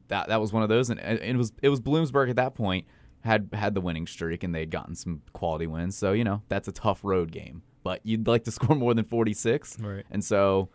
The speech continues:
Speaker 1: that brings us up to last night, going in,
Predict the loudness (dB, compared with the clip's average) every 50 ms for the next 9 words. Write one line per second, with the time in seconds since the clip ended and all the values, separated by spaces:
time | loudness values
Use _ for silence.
0 | _ _ _ _ _ _ _ _ -12 -12 -10 -8 -6 -4 -4 -4 -4 -4 -4 0
1 | 2 2 2 0 -4 -8 -20 -20 -20 -20 -20 -20 -10 -6 -2 -2 0 0 -2 -4
2 | -6 -10 _ _ _ _ _ _ -10 -6 -4 -2 -4 -4 -4 -4 -2 0 0 0
3 | -2 -4 _ _ _ _ _ _ _ _ -20 -20 -12 -8 -6 -4 -2 -2 -2 -2
4 | 0 0 0 -2 -2 -4 -6